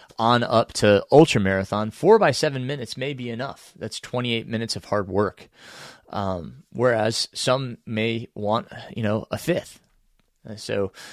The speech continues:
even potentially a sixth. It's, you know, when we talk about these intervals, and again, depending on your level of, of, uh, ability,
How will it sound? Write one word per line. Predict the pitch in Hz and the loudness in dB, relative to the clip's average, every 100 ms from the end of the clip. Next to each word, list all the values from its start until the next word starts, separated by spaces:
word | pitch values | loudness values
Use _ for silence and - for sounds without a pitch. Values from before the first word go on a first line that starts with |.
| - _ | -20 _
even | 139 143 131 | -2 0 -2
potentially | - 147 127 117 | 2 0 2 0
a | 98 | 0
sixth. | - - - - - - | 0 -2 -4 -8 -10 -2
It's, | 113 - - | 0 0 -4
you | 120 104 | -6 -8
know, | - 135 | -8 -4
when | 127 127 | -2 -2
we | |
talk | - 160 - | -2 -4 -4
about | 127 117 - | 0 0 0
these | 117 120 113 - - | 0 2 0 -2 0
intervals, | 143 135 98 92 92 - - - - - | 2 2 2 -2 -4 -8 -16 -20 -20 -10
and | 104 | -6
again, | 104 123 113 | 0 0 0
depending | 104 131 131 120 | -2 -4 -2 -2
on | 107 107 | 0 0
your | 101 110 107 | 0 2 0
level | - 98 98 101 107 101 - - | -4 -2 0 2 2 0 -2 -2
of, | 95 92 87 - - _ | 0 0 -2 -12 -20 _
of, | - - - 90 | -20 -18 -10 -4
uh, | 90 90 - | -2 -2 -4
ability, | - 101 113 117 131 135 | -4 4 4 4 2 -4